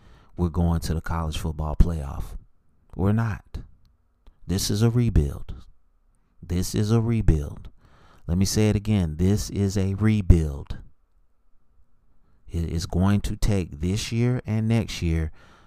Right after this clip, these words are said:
for us to get back. And that's assuming that this administration stays with Norvell. And that's, that's really it.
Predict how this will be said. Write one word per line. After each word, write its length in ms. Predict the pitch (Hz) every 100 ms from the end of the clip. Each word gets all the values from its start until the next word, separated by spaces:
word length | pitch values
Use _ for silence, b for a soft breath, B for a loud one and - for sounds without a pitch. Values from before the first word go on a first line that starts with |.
| -
for 200 | - -
us 240 | 98 95
to 80 | -
get 320 | 90 92 82
back. 460 | - 78 - _ - - - - - _ _ _ _ _ -
And 220 | 85 82
that's 260 | 90 95 -
assuming 640 | - - 117 117 98 87
that 300 | 85 85 82 - - - _ _ _ _ _ _ _ -
this 600 | 80 92 95 - - - - _ _ _ -
administration 1080 | 87 80 98 104 - 151 131 - 87 82 85
stays 460 | - - 76 87 92
with 180 | 95 92
Norvell. 600 | 95 92 85 73 69 - - _ _ -
And 180 | 90
that's, 240 | 92 110 -
that's 220 | 113 113
really 400 | 117 131 131 160
it. 100 | 147